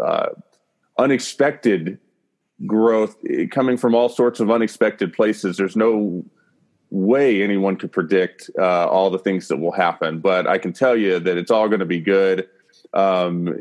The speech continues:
in terms of the growth of the sector. Uh, there, there's gonna be challenges, of course, here or there, but the sector is going to grow wildly, and it's a time to double down, triple down, um,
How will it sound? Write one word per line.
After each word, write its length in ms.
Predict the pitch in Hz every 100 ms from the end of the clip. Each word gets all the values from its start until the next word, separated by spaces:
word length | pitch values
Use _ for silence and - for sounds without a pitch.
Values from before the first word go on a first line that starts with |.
| -
in 160 | 92
terms 340 | 90 104 95 90
of 220 | 82 82
the 160 | 95 92
growth 460 | 80 98 101 95
of 120 | - 78
the 60 |
sector. 640 | - 123 101 - 104 95 - _ _ -
Uh, 260 | 92 90 87
there, 240 | 95 98
there's 180 | 98 98
gonna 140 | 104
be 100 | 92
challenges, 640 | 87 - 113 107 101 104 92
of 80 |
course, 300 | 95 104 95
here 220 | - 101 95
or 60 |
there, 300 | 92 98 95
but 160 | 90 90
the 80 | 87
sector 340 | 110 98 95
is 60 | 82
going 200 | 92 87
to 60 |
grow 260 | 80 95 92
wildly, 720 | 87 98 101 92 95 95 92 _ _ _
and 100 | 95
it's 160 | 101 -
a 40 |
time 280 | - 113 110
to 80 | 98
double 340 | 82 104 101
down, 320 | 92 90 82
triple 400 | 85 - 117 104
down, 440 | 87 90 85 85 82 _ _ _ _
um, 520 | 101 95 90 87 85